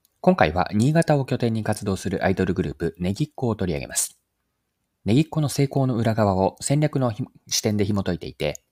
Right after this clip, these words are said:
紐解いていき、ビジネスでも活かせるヒントをお届けします。ぜひ一緒に学んでいきましょう。よかったら最後までぜひお願いします。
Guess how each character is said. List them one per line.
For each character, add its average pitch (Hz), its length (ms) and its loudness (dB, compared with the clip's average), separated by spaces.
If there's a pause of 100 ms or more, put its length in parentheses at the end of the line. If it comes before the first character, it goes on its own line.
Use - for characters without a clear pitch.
紐 113 180 0
解 110 120 2
い - 20 0
て 76 100 -10
い 67 60 -8
き、 76 240 -6 (400)
ビ 131 80 2
ジ 123 80 0
ネ 120 80 0
ス - 80 -8
で - 80 -6
も 71 60 -6
活 78 80 -8
か 98 100 -2
せ - 120 -2
る 82 60 -4
ヒ 87 120 -6
ン 85 40 -6
ト 95 120 2
を - 60 0
お - 40 -12
届 - 200 -12
け - 60 -16
し - 120 -12
ま - 80 -8
す。 - 200 -6 (760)
ぜ 135 100 2
ひ 131 140 -2
一 107 80 -4
緒 95 100 0
に 101 100 0
学 87 160 -2
ん 80 60 -6
で 73 80 -10
い - 20 -16
き - 80 -16
ま 67 80 -10
し - 100 -6
ょ - 160 -10 (1600)
う。 123 60 2
よ 113 40 2
か - 60 -2
っ - 60 -14
た 78 100 0
ら 78 60 -2
最 85 160 -2
後 - 80 -8
ま 69 80 -8
で - 240 -4
ぜ - 100 0
ひ - 180 -4
お - 60 -6
願 73 180 -10
い - 40 -12
し - 80 -14
ま - 80 -6
す。 - 240 -6